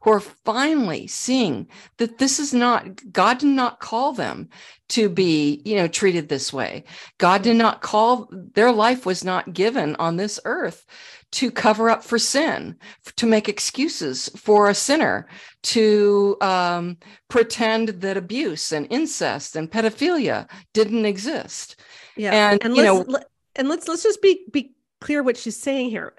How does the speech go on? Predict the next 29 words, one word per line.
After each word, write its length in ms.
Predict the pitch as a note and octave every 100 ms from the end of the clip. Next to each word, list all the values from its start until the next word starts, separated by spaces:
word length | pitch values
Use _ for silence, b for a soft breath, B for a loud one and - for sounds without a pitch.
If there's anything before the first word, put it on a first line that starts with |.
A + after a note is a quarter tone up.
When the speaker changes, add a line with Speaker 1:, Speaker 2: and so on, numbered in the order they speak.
| -
Speaker 2:
'cause 140 | A3+
in 160 | A3+ C4
the 80 | C4+
context, 680 | - - G4 F#4 C#4+ - -
she's 160 | A#3+
saying 280 | - A#3+ A3
that 180 | G#3 G3+
your 480 | G3 B3+ D4 F#4 F#4+
prayer 880 | - - C4+ C#4 C4+ F#3+ F3 E3+ - _ _
for 160 | C4 C4+
your 240 | C4+ C4
husband 800 | B3 B3+ B3 - - C3 - - B B B _
will 320 | F#3+ C#4 D#4+
not 400 | D4 C#4 - F#3
work 540 | A3+ A3 - - - - A3
unless 320 | A3 A3+ -
you 120 | B3+
have 160 | B3 G#3+
a 60 |
pure 280 | G#3+ A#3 G#3+
heart. 460 | - E3+ - - - _ B B B
And 140 | A3+
a 60 | A#3
pure 340 | A#3 - E4
Speaker 1:
Right. 120 | F#4+ E3+
Speaker 2:
heart 560 | E4+ F#3+ - - - _ b b -
means 300 | B3 B3+ B3+
that 120 | -
you 560 | G#3+ C4+ C#4+ B3+ A#3+